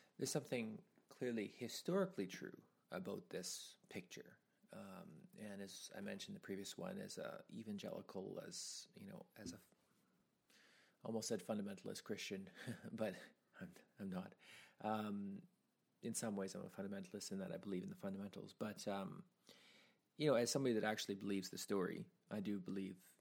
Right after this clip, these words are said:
that this happened historically. But there's also deep archetypal significance to this. And that significance didn't really become apparent to me, uh, until I had children of my own. And then,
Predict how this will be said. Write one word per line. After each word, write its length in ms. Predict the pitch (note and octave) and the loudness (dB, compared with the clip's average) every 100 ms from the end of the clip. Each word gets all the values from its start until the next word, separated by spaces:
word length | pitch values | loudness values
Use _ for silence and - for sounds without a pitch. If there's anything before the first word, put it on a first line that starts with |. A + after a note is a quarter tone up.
| _ _ _ - | _ _ _ -8
that 120 | F2 | -6
this 140 | G#2 - | -4 -4
happened 300 | G2 F#2+ F2+ | -4 -6 -8
historically. 560 | F#2 B2+ G#2 - - - _ _ - - - - - - - | 0 2 2 0 -12 -16 _ _ -20 -20 -20 -20 -20 -4 0
But 140 | B2+ | 6
there's 160 | C3+ C3+ | 6 8
also 300 | C#3+ - C3 | 6 6 2
deep 380 | G#2 A#2 - - _ _ _ _ - | 4 4 2 -4 _ _ _ _ -2
archetypal 680 | G#2+ - - C#3+ C#3 G#2 | -2 -4 -4 -2 0 0
significance 880 | - G#2+ F#2+ G#2 F#2+ A2 F#2+ F#2 - - | 0 -2 0 -2 -2 -6 -6 -6 -8 -12
to 60 | F3 | -8
this. 500 | - - - - - - - | -6 -2 -2 -2 -6 -16 -10
And 520 | A2 A2+ A2 G#2+ G#2+ - - _ _ A2+ | -2 2 2 0 -4 -8 -14 _ _ 0
that 260 | B2 B2+ | 2 2
significance 680 | - A#2 A2 G#2 - G#2+ - | 0 0 0 -2 -2 -2 -2
didn't 260 | A2 G#2+ - | -2 -4 -2
really 280 | A2 A2+ A#2 | -2 0 -2
become 320 | - - G2+ G#2 F#2 | -6 -8 -6 -6 -8
apparent 440 | F#2+ - G#2+ A2 G#2+ | -10 -4 -2 -2 -4
to 120 | - | -8
me, 220 | F#2+ F#2 - - - - _ G2+ | -8 -8 -14 -20 -20 -20 _ -2
uh, 180 | G2+ F2+ | 0 0
until 240 | G2 - G2 | -2 2 2
I 60 | |
had 260 | F#2 F#2+ F#2 - - F2+ | 2 -2 -4 -8 -16 -10
children 340 | - F#2+ G2 | -4 -4 -4
of 120 | F#2+ F#2+ | -6 -4
my 140 | F#2+ | -2
own. 280 | C3 D3 G2 | 0 2 2
And 140 | F#2+ | 2
then, 360 | G2 F#2+ F#2 | 0 0 -2